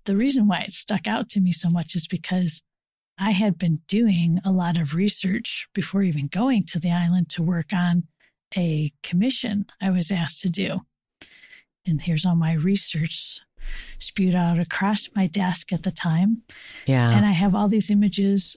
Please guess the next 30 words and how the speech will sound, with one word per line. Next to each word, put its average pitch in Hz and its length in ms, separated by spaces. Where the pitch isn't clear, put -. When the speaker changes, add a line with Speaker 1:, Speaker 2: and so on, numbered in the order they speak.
Speaker 1:
of, 170 360
um, 170 440
the 208 80
crucifixion 220 540
of 196 100
Christ - 540
from 180 340
different - 320
time 196 240
periods. 208 680
Um, 165 380
some 190 300
are 151 320
mosaic, 202 500
some 160 260
are 151 280
icons, 240 580
some 180 200
are 156 300
manuscripts. 226 840
The 190 100
thing 214 300
that 214 140
struck - 440
me 190 160
was 180 260
how 180 320
many 190 360
of 165 160
them 160 380